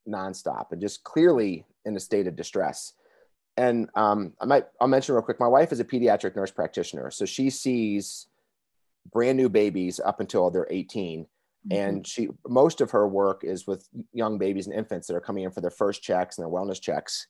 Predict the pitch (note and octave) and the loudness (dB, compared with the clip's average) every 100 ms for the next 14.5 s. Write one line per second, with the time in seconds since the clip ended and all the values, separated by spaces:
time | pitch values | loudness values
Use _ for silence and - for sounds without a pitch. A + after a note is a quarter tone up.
0 | _ - _ _ _ _ A2 - C3+ D3 | _ -20 _ _ _ _ -4 0 0 4
1 | E3 - G2 - F#2+ - F#2+ - G2+ G2+ | 2 2 -2 -2 -6 -2 -4 -2 -4 -2
2 | F2+ F#2 F#2 _ _ _ _ G2 F#2+ - | -4 -6 -10 _ _ _ _ -2 -2 0
3 | G2 G2 F#2+ F2+ G2 F2+ E2+ - B2 B2+ | 0 2 -2 -2 -2 -2 -4 -2 2 4
4 | F2+ F2+ - F#2+ G2+ G2 G2+ C3 C3+ B2+ | 4 -2 -8 -6 -4 -4 -2 -2 0 0
5 | A2+ G#2 A2 G2+ G2 C3 C3+ C#3 C3 A#2+ | 0 -2 0 0 4 6 6 6 6 4
6 | G#2+ G#2 F#2+ B2 B2+ A2 G#2+ A2 G#2 A2+ | 4 4 4 2 2 2 0 -2 -2 -2
7 | G#2+ F#2 F#2 - - - _ - - - | 0 0 -4 -6 -12 -14 _ -14 -14 -16
8 | - A2+ A#2 A#2 B2 A2+ A2+ A2 G#2 - | 4 6 6 4 0 2 2 0 -4 -4
9 | A2 G2+ F#2+ F#2 F#2 _ _ _ _ _ | 0 2 4 4 2 _ _ _ _ _
10 | A#2 A2+ A2+ B2 A2+ A2+ - - C#3 C#3 | 6 6 6 2 2 0 -2 0 2 6
11 | C3+ B2 A#2 G#2+ F#2+ G#2 G2+ F2 E2+ - | 8 6 4 2 4 6 4 0 -6 0
12 | F#2+ - A2 D#3+ C#3+ A#2+ B2+ B2+ - - | 0 2 0 2 2 4 4 4 -2 -12
13 | - G#2 G2 F#2 F2 _ _ _ _ - | -4 -2 0 -2 -6 _ _ _ _ -4
14 | C3+ D#3 D3+ B2 | 0 4 6 4